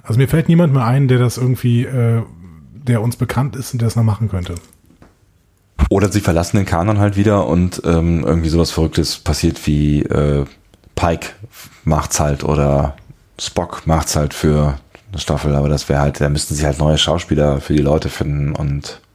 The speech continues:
Speaker 2: ja gut, das haben sie mit Sarek auch gemacht.
Speaker 1: Ich weiß nicht, ob Pike das nicht sogar machen könnte. Was wissen wir von Pike denn?
Speaker 2: Was er dazwischen
Speaker 1: Also im,
Speaker 2: macht.
Speaker 1: im Prime Universe. Was wissen wir von Pike?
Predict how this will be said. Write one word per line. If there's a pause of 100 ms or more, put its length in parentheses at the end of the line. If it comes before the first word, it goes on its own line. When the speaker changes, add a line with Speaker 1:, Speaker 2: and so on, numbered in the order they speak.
(200)
Speaker 2:
ja
gut,
das
haben
sie
mit
Sarek
auch
gemacht.
Speaker 1:
Ich
weiß
nicht,
ob
Pike
das
nicht
sogar
machen
könnte. (1040)
Was
wissen
wir
von
Pike
denn? (1800)
Speaker 2:
Was
er
dazwischen
Speaker 1:
Also
im,
Speaker 2:
macht.
Speaker 1:
im
Prime
Universe.
Was
wissen
wir
von
Pike?